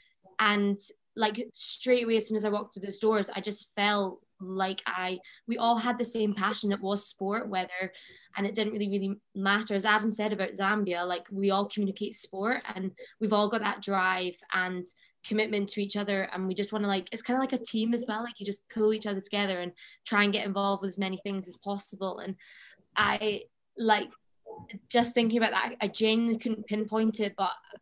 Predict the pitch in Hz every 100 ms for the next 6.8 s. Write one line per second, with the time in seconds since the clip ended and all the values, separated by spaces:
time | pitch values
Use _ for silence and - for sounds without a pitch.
0 | - 196 - 214 226 190 202 - 226 214
1 | 202 190 180 180 208 196 190 - - 196
2 | 196 185 - - _ _ - 220 214 220
3 | 208 233 220 220 208 202 202 214 214 196
4 | 196 214 214 208 202 190 185 185 - 202
5 | 196 185 190 170 175 170 170 175 - 175
6 | 185 185 165 175 165 - 185